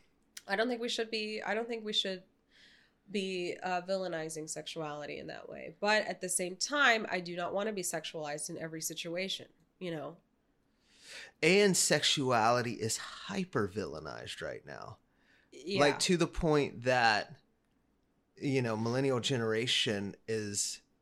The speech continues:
Speaker 2: comparatively is having zero sex,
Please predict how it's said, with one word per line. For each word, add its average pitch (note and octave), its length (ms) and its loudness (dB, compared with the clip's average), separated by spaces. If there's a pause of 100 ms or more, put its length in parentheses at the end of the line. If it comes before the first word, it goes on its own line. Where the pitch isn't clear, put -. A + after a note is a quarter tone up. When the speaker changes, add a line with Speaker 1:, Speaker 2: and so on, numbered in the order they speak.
Speaker 2:
comparatively A#2+ 760 2
is G#2 120 0
having G2 500 -2 (380)
zero A2+ 500 0
sex, - 640 -2